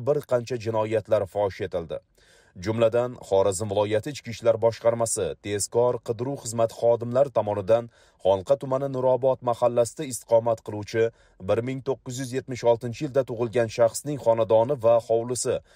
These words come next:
to'rtinchi oktyabr kuni xolislar ishtirokida ko'zdan kechirilganida, ushbu shaxs bir tup tarkibida giyohvandlik vositalari saqlovchi kannabis o'simligini qonunga xilof ravishda ekib,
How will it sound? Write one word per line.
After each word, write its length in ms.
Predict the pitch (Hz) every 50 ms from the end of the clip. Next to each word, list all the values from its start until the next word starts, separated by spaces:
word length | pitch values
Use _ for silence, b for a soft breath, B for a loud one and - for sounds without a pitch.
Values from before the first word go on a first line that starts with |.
| b b b -
to'rtinchi 420 | 113 113 101 - 110 101 - - 90 104
oktyabr 460 | - - - 123 131 131 123 123 113
kuni 220 | - 107 95 82
xolislar 640 | - - 95 101 107 110 117 113 - 131 143 143 -
ishtirokida 560 | - 117 - - 117 127 123 117 135 131 160
ko'zdan 400 | - - 127 117 104 127 120 117 -
kechirilganida, 760 | 123 117 - - 123 117 117 110 107 123 120 120 110 131 123 98 - - 123
ushbu 280 | 110 - - - 117 117 104
shaxs 420 | - - 135 120 101 90 - - - 107 104 117
bir 160 | 156 156 127
tup 320 | - - 120 98 - _ _ _
tarkibida 460 | 104 101 95 - - 107 113 123 151
giyohvandlik 720 | 147 127 135 135 131 - 120 123 131 131 123 127 147 120 117
vositalari 640 | 123 127 127 120 127 120 - 123 117 120 120 123 -
saqlovchi 640 | - 123 113 - 110 107 104 104 - 123 123 123 - -
kannabis 480 | 107 107 107 104 104 104 123 165 165 - -
o'simligini 640 | 131 131 - 139 135 131 131 131 120 139 143 143 117 92 - -
qonunga 560 | 107 110 113 117 117 117 117 117 107 120 117 117 -
xilof 420 | 117 117 135 143 143 131 139 131
ravishda 380 | 131 127 123 117 - - 131 101 120 117
ekib, 260 | - - 131 113